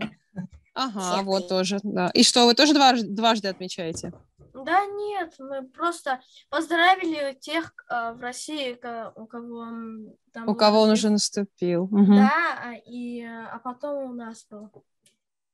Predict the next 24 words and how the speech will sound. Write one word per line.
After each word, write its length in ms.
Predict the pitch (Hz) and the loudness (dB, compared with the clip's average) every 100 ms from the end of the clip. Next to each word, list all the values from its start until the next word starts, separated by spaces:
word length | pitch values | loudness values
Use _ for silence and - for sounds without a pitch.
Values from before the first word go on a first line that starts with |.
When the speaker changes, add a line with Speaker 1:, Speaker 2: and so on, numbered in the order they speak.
| _ | _
Speaker 1:
Понятно, 760 | - 220 220 214 202 196 202 202 - | 2 4 6 4 2 0 -2 -4 -6
да. 340 | 196 202 196 190 | 4 8 8 6
Я 160 | 220 | 6
однажды 320 | 220 220 220 214 | 6 4 -2 -6
встречала 500 | - 208 - 226 208 | -6 -4 2 2 4
Новый 260 | 208 202 | 0 -2
год, 260 | 202 208 202 - | -2 -2 -2 -4
ну, 120 | 214 | 0
не 80 | 214 | 4
однажды, 480 | 196 196 208 196 185 | 4 4 0 0 -4
много 260 | 185 180 | -4 0
раз 120 | 185 185 | 0 0
встречала 320 | - 208 196 | -2 2 4
Новый 260 | 190 185 | 4 2
год 240 | 190 196 - | 2 0 0
в 460 | 185 180 185 185 180 | -6 2 4 4 4
далеких 500 | 196 220 208 180 170 | 6 8 6 4 -6
странах, 440 | - 240 294 240 | 0 2 2 0
где 120 | 202 | -2
очень 360 | - 202 - 190 | 0 0 0 -2
большая 520 | 185 196 - 302 269 | -2 -2 0 2 2
разница 480 | 220 196 180 175 - | -2 -6 -10 -14 -8
во 140 | 185 196 | -6 -2
времени, 460 | 202 175 165 165 | -2 -2 -2 -2